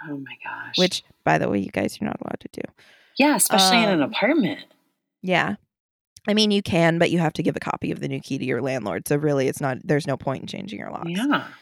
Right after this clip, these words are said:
Speaker 1: Idiot.
Speaker 2: Um, so the fire brigade was able to get them in through an open bedroom window. And Caroline was found lying at the foot of her bed, unconscious.
Speaker 1: At this point, I don't care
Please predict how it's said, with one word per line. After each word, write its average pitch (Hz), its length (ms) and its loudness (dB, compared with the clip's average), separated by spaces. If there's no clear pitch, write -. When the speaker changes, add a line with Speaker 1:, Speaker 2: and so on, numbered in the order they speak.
Speaker 1:
Idiot. 113 320 -4
Speaker 2:
Um, 180 720 4
so 220 200 2
the 202 80 0
fire 202 320 4
brigade 220 400 2
was 170 320 4
able 180 220 2
to - 100 -6
get 175 200 0
them 190 120 2
in 175 220 2
through 175 140 2
an 165 80 0
open 156 320 -2
bedroom 151 400 0
window. 98 520 -2
And 180 200 2
Caroline 220 500 4
was 180 160 2
found 170 240 4
lying 160 420 4
at 170 100 0
the 175 80 0
foot 160 200 0
of 151 80 -4
her 156 100 0
bed, 143 400 0
unconscious. - 720 -4
Speaker 1:
At 160 140 2
this 220 200 2
point, 202 240 2
I 165 120 4
don't 143 320 2
care 123 380 0